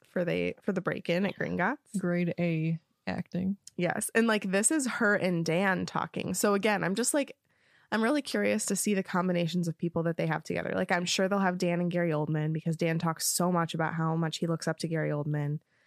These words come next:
Speaker 1: Um, so yeah, also Ray Fiennes talks about how he had, um, kids who were, like, just the right age, who, like, really encouraged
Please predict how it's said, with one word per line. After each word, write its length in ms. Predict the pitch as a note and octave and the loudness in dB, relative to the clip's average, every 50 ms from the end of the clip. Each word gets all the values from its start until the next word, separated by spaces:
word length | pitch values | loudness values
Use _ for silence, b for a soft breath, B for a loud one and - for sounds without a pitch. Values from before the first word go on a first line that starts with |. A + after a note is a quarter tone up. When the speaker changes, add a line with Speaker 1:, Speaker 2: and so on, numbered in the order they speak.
| b b b b b b b b b - | b b b b b b b b b -2
Speaker 1:
Um, 500 | D#3+ D#3+ D#3 D3+ D3+ D#3 E3+ E3+ E3+ E3 - _ _ _ _ _ _ _ _ _ _ _ _ _ _ _ _ _ _ _ _ _ _ - - _ _ _ _ _ | 0 0 2 0 0 0 0 -2 -2 -4 -6 _ _ _ _ _ _ _ _ _ _ _ _ _ _ _ _ _ _ _ _ _ _ -20 -20 _ _ _ _ _
so 220 | - - - A3+ A3+ | -8 -4 -2 0 0
yeah, 420 | A#3 C4 B3 - - C#2+ C#2 - - - | 2 2 2 2 0 -2 -4 -8 -2 2
also 300 | G3+ G#3+ A3+ A3 C4+ B3+ | 2 4 4 4 2 2
Ray 220 | A3+ G#3 G3 E3+ | 2 2 2 0
Fiennes 600 | E3 - - - C4 C4+ C4+ C4+ C4 C4 B3+ A#3+ | 0 -2 -4 -2 0 0 2 2 2 2 2 0
talks 320 | - - A3 G3+ - - - | 0 0 0 0 0 0 0
about 280 | F#3 F3+ E3+ E3+ - | 0 0 0 0 0
how 640 | E3 F3 E3+ E3 E3 E3 E3 E3 E3+ E3+ E3+ E3+ D#3+ - _ _ _ _ _ _ | 0 0 0 2 2 2 2 2 2 0 0 -2 -2 -6 _ _ _ _ _ _
he 220 | - - G#3 G3 | -4 -2 0 0
had, 680 | F3 E3+ F3 E3+ E3+ E3+ E3+ E3 E3 E3 D#3+ E3 E3 - _ _ _ _ _ _ _ _ _ _ _ _ _ _ _ _ _ - | 2 2 2 2 2 2 2 2 2 0 0 -2 -4 -6 _ _ _ _ _ _ _ _ _ _ _ _ _ _ _ _ _ -2
um, 680 | F#3+ F3+ F#3 F#3 F3+ F3+ F#3 F#3+ - G#3+ G#3 G#3 G#3 _ _ _ _ _ _ _ _ | 0 0 2 2 0 0 -2 -2 -2 -2 -2 -4 -4 _ _ _ _ _ _ _ _
kids 440 | - - G3+ G3 F#3+ F3+ F#3 - - | -2 0 2 2 2 0 0 -2 -2
who 220 | - - G3+ F#3 | -2 0 0 0
were, 400 | F3+ E3+ F3 E3 E3 D#3+ D#3+ D#3+ D#3+ | 2 2 2 2 2 2 2 0 0
like, 240 | E3 F3 E3+ E3+ - | 0 -2 -2 -4 -6
just 220 | - - - - | -8 -6 -6 -4
the 80 | - F3 | -2 0
right 220 | F3 E3 E3 E3 | 0 2 2 2
age, 380 | E3 E3 D#3+ D#3+ E3+ F3 - - | 2 2 2 0 0 -2 -2 -2
who, 80 | F#3 | 0
like, 180 | F3 E3 E3 - | 0 0 0 0
really 220 | F3 F3+ F3 E3+ | 0 0 2 0
encouraged 600 | E3+ E3+ - - D#3+ D#3 D#3 F3+ F3+ - - - | 0 -2 -2 -2 -2 -2 -2 -2 -4 -8 -10 -14